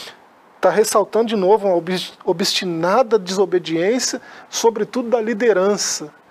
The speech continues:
né? Se você ler Jeremias dois, o verso oito, capítulo dois de Jeremias, no verso oito, ele vai deixar isso muito claro, ele vai até dar o nome,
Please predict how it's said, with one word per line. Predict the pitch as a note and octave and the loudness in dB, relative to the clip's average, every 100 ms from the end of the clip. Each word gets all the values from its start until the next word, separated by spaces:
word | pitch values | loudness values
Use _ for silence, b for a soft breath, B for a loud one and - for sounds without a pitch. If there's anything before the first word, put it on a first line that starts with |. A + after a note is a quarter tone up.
| - _ | -20 _
né? | E3+ F#3+ | 0 0
Se | - | 0
você | F#3+ G3 G#3+ | -2 0 0
ler | F#3+ A3 | 4 2
Jeremias | G3+ A#3 A3 F#3+ G3 F#3+ D#3 | 4 2 2 2 0 0 2
dois, | F#3 G3+ G3+ E3 | 4 6 6 0
o | F3 | -2
verso | F3+ F3 - F3 | -2 -2 -2 2
oito, | G3+ A#3+ - - B B B B - | 4 4 0 -20 B B B B -4
capítulo | E3+ G#3+ G#3 A3 | -4 -4 -4 -2
dois | F3+ G3+ | 2 2
de | F3+ | 2
Jeremias, | F#3+ F3+ F3 F3 | -2 0 -2 -4
no | E3+ | 0
verso | F#3 - F#3 | 0 0 0
oito, | F#3+ G#3+ | 0 0
ele | A3 | -4
vai | G3 F#3+ B3+ C4+ - B B | 2 4 4 0 -8 B B
deixar | F3+ G3 A3 | -2 0 -2
isso | G#3+ B3 | -4 -4
muito | A#3 C#4 D#4+ D4 | 0 0 0 -2
claro, | B3+ A3+ G#3+ | 2 2 2
ele | G#3 | 0
vai | F#3+ G#3+ | 2 0
até | G#3+ A#3 | 2 2
dar | B3 C4 | 2 0
o | |
nome, | A#3+ G3+ A#3 C4 G#3 E3 | 0 2 4 4 2 -6